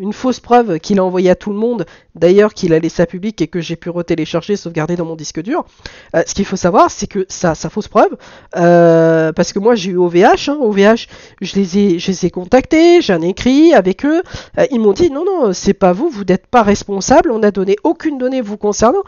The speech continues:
Parce que le truc, c'est que il disait, « Oui, mais O V H a récupéré ton adresse I P. » Quand je les ai appelés, ils m'ont dit, « Ah non, pas du tout. Euh, c'est quoi ces mensonges ? Vous pouvez nous donner le nom du monsieur et on va l'appeler ? » Bah ouais, ouais,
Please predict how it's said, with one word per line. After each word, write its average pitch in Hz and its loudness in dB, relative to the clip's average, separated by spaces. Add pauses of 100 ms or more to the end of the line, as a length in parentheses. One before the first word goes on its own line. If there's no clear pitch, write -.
(280)
Parce 233 2
que - 0 (1080)
le 185 0
truc, 262 0
c'est 247 -4
que 196 0
il 220 0
disait, « 220 -4 (240)
Oui, 320 2
mais 277 -2
O 302 2
V 269 4
H 330 4
a - 4
récupéré 262 0
ton 262 -4
adresse 233 2
I - -8
P. » 226 -4
Quand 415 0
je 247 0
les 233 0
ai 208 6
appelés, 202 2
ils 339 -4
m'ont 254 -4
dit, « 214 -10 (440)
Ah 196 -2
non, 202 -4 (180)
pas 247 6
du 208 -6
tout. 214 -8 (400)
Euh, 175 6
c'est - -2
quoi 254 2
ces 277 0
mensonges ? 233 -4
Vous 220 -6
pouvez 240 -4
nous 247 -6
donner 240 -2
le 240 -8
nom 240 -2
du 233 -8
monsieur 240 -2 (360)
et - -2
on 202 2
va 247 6
l'appeler ? » 254 4
Bah 143 0
ouais, 180 4
ouais, 254 4